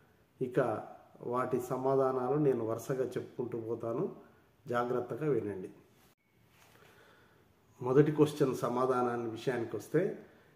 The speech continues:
ఈ క్రింది దేనిని ఓపెన్ చేస్తే క్లియర్ వాటరీ ఫ్లూయిడ్ కనబడుతుందంటే సిస్ట్ను ఓపెన్ చేస్తే ఆ విధంగా కనబడుతుంది.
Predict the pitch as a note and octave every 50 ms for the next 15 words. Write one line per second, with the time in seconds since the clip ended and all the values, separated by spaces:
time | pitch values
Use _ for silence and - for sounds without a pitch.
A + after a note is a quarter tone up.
0 | _ - C3+ C#3 C3+ - - C3+ C#3 D3+ E3+ F3 D3+ C3 C3+ C3+ D3 D#3 E3+ E3+
1 | E3 D3+ C#3+ C#3 C3+ C3 C3+ C#3 C3+ C3 C3 C3 B2 B2 - - E3+ E3+ - -
2 | C3+ C3+ C#3+ C#3+ C#3 B2+ A#2+ A#2+ B2+ B2 C3 C3 B2+ B2+ - C3+ C3+ B2+ B2+ B2+
3 | B2 A#2+ A#2 A#2+ A#2+ A#2+ - - - A#2+ A2+ A2+ A2+ G#2+ G#2+ G#2+ E3+ E3+ - -
4 | - C3+ - - - F#3 E3 C#3+ C3 B2 - - B2+ B2 A2+ A#2 A#2 A2+ - -
5 | E3 D3 B2 A#2 A#2 B2+ B2 B2 B2 C3+ C#3 B2 A#2 A2 A2+ A#2 G#2+ G#2 - -
6 | G2 F#2 F#2 -